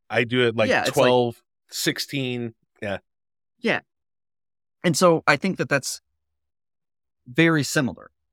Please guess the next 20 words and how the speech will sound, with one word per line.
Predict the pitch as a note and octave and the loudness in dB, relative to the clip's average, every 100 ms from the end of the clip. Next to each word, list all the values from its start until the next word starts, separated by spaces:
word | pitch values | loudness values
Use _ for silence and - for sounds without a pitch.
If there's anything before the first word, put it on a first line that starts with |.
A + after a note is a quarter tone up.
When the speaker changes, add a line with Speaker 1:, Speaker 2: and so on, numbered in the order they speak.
| - | -14
Speaker 2:
You're | A#2 A2+ - | -10 -10 -10
communicating | C#3+ D3+ D3 C#3 C3 A#2+ | -8 -6 -6 -6 -6 -6
to | G#2 | -10
the | G#2 | -8
players, | B2+ A#2+ A#2 A2+ - _ _ _ _ _ _ _ _ _ _ _ _ _ _ _ _ - | -2 -2 -2 -4 -8 _ _ _ _ _ _ _ _ _ _ _ _ _ _ _ _ -2
they're | D3 C#3 | 0 2
wearing | C#3+ C#3+ C3+ B2 - | -2 -2 -4 -8 -8
X | C3 - | -8 -4
amount | B2 A#2 A2+ | -4 -2 -4
of | G#2 - | -8 -8
armor. | A2 C#2+ C#2 C#2+ _ _ _ _ _ _ _ _ _ _ _ _ _ | -8 -8 -10 -14 _ _ _ _ _ _ _ _ _ _ _ _ _
However, | C3+ C#3 C3+ C3 | -6 -4 -4 -8
for | - B2 | -8 -4
monsters | B2+ C#3 - B2 A2+ | -2 -4 -6 -12 -12
with | A2 | -12
natural | A2+ C#3+ C3+ A2+ | -4 -4 -4 -8
armor | - G2 G#2+ G#2 | -8 -10 -10 -14
and | D#2 | -14
so | - D#2 | -12 -14
forth, | - C3+ G#3+ - - | -8 -8 -8 -12 -20